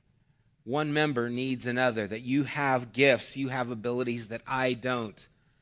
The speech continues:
And we need your input that to make this work go forward, we need you to be a part of that work.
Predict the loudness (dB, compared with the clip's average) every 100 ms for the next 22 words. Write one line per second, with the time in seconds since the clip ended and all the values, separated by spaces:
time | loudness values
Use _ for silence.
0 | _ _ _ -6 -4 -2 0 0 -2 0
1 | -2 -2 0 2 2 -2 -6 -8 -8 -12
2 | -14 -8 -6 -6 -8 _ _ -10 -4 2
3 | 2 2 0 2 2 0 -6 2 4 2
4 | 0 -2 0 0 -2 2 2 4 2 -2
5 | -20 -20 _ -8 -4 -4 -6 0 0 2
6 | 0 0 -2 -2 0 0 -2 -8 -8 -10